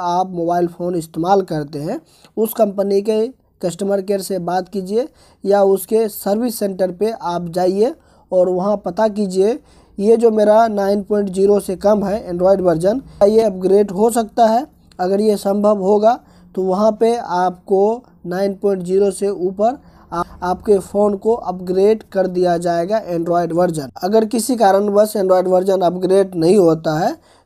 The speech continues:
तो आपको अगर योनो एसबीआई ही इस्तेमाल करना है तो आपको एक न्यू फ़ोन परचेज कर लेना है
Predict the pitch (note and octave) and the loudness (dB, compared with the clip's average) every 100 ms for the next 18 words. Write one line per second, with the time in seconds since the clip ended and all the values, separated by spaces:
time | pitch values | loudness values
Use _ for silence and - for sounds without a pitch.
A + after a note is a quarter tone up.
0 | _ G#3+ G#3+ F#3+ G3 G3+ _ - A3 A#3 | _ 4 6 6 4 2 _ 2 4 4
1 | F#3+ F#3+ F#3 - F3+ F3 F#3+ G3 G3 G3 | 4 2 0 -4 0 2 4 2 0 0
2 | F3+ G3+ F3+ - F3+ F3+ F3 E3+ D#3 D#3 | 0 0 -4 -4 -2 2 0 0 -2 -2
3 | D#3 B3+ F#4+ _ _ - F#3+ F#3+ F#3+ A3+ | -4 -6 -8 _ _ 0 2 2 2 4
4 | G3+ G#3 G3+ F#3+ G3 G#3+ - G3 G#3+ F3+ | 4 2 -2 -2 0 0 0 0 0 0
5 | F3+ E3+ F#3+ F3+ F#3 E3 D#3+ E3 F#3+ D#4 | -2 2 0 2 0 2 2 2 0 -2